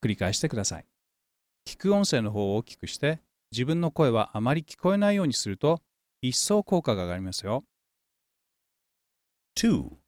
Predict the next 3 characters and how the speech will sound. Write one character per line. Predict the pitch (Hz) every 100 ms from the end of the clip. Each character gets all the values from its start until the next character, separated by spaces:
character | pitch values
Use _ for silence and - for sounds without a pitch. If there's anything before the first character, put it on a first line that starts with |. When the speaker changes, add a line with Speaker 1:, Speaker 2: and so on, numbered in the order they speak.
| _ _ _ _ _ _ _ _ _ -
Speaker 2:
Shadowing | - 120 165 175 180 170
Drill | 98 104 110 120 92
One. | 85 90 71 55